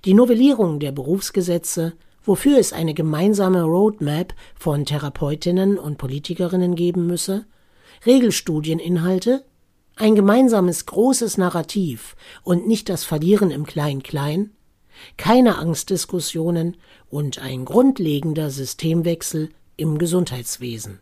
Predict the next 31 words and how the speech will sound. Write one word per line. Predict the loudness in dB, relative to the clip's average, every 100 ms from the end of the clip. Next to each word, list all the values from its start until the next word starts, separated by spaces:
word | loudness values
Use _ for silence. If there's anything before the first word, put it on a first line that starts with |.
| -20 _ _ _ _ _ _ _ _ -20 -20 -6
Jetzt | -2 2
folgt | 4 2
ein | 0 -4
großer | 0 2 2
Sprung | -2 -2 0 0 0 -2
in | 0
den | 2 2 0
Themenblock | -2 0 -2 -2 -4
Versorgung. | -2 2 4 4 2 -4 -10 -18 -20 _ _ _ _ _ -12 0
Nach | 0
fast | 2 0 -2
zwei | -2 2 4
Jahren | 4 2 0 -2
Pandemie | -2 -2 0 -2 0 0
zeigt | 0 -2 -2 -2
sich, | -2 -2 -2 -12 -18 -20 -4
dass | -2 0
die | 2
Digitalisierung | 4 4 4 2 4 2 4 4 4 0 -4
Einzug | -4 0 0 0 0
genommen | 0 0 -2 -2
hat | -4 -6 -14 -18 -2
in | 0
fast | 2 2 0 0
alle | 4 4
Lebensbereiche, | 4 2 0 -2 -10 -8 -6 -2 -2 -2 -10 _
so | -12 -2 2 2 0 _
auch | 0 2
in | 0
die | 0
Therapieberufe. | -2 -2 -2 -2 -2 -2 -4 -8 -12